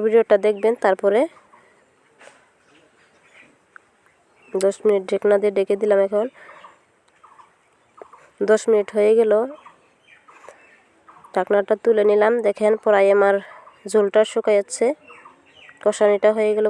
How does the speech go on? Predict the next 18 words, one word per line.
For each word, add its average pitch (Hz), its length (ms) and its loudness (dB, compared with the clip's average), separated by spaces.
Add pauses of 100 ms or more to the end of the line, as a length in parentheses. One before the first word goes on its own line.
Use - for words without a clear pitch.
প্রায়। 214 200 -2 (560)
এখন 208 160 -2 (160)
আমি 214 180 2
ভালো 196 200 -2
করে 220 180 0
নেড়ে 214 220 2
চেড়ে 220 220 0
নিব, 214 120 0 (2750)
ভালো 202 200 0
করে, 220 260 -2 (200)
ভালো 196 200 2
করে 220 160 2
নেড়ে 214 220 2
চেড়ে 226 260 0
নিয়ে 220 200 2 (1080)
পরিমাণ 233 360 4
মতন 226 260 -2
জল 220 120 2